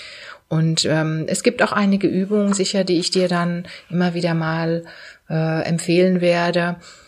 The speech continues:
Die solltest du ruhig regelmäßig zu Beginn machen. Und zwar, wenn's geht, sogar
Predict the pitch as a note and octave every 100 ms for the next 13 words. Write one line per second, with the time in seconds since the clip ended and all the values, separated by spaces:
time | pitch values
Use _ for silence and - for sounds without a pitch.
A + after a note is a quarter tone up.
0 | _ - - E3 F3+ F3+ F#3 F#3 F#3 G3
1 | G3+ G#3 G3+ G3+ G3+ G3 G3 G3 - F#3
2 | F3+ F3 F#3+ G#3 D#3+ C#3 C3+ D#3 - D#3+
3 | E3 E3 E3 - E3+ F3+ F#3+ F#3 F3 E3+
4 | E3+ E3